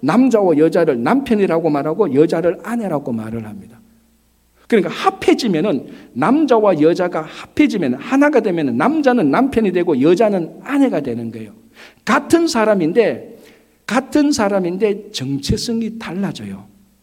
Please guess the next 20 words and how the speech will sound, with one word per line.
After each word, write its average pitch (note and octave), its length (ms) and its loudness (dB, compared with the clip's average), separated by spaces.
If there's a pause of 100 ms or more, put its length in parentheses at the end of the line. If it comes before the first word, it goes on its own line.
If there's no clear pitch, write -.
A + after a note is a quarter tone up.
(880)
그러니까 A#3+ 260 2 (180)
합해지면은 A3 720 0
속-, - 400 -10
서로 D4 240 -2
서로 C4 240 -4
속하게 - 680 -6
되면은 D#3 600 -2 (560)
남자가 B3 480 2
남편이 G3+ 440 0
되고 E3+ 260 0
여자가 F#3+ 460 0
아내가 G3+ 360 -2
되는데 C#3 460 -2 (280)
이제 G3+ 260 4
남자가 G#3 720 2
남편으로 F3+ 580 2
여자가 G#3 400 4
아내로서 A3 440 4
살기 A3+ 520 0
위해서는 F3 540 0